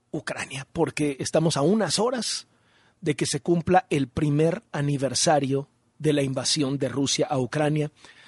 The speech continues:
lo que Putin y su ejército pensaron que iba a ser en minutos.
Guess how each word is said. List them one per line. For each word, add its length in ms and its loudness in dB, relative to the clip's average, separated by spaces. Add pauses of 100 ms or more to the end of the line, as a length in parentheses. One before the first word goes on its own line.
(140)
lo 100 -4
que 140 0
Putin 320 0
y 20 0
su 120 -2
ejército 420 0
pensaron 420 2
que 80 -2
iba 80 2
a 60 2
ser 180 2
en 160 4
minutos. 680 2